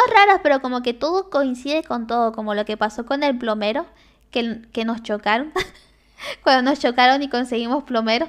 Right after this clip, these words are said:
<laughs> Algo así. Entonces como que, mm,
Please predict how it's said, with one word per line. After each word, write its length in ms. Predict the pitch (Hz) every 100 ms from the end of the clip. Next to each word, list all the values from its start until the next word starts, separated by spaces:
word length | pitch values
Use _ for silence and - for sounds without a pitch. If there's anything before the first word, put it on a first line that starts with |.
| -
<laughs> 460 | 381 - 587 - 571 - _ _ _ _ _ - - 539 - 403 392 - 659 494 - 415 - - - -
Algo 260 | 277 320 285
así. 420 | 277 269 247 262 - - _
Entonces 400 | 262 277 294 349
como 300 | 320 285 254
que, 280 | 247 226 233
mm, 720 | 226 220 214 214 214 214 214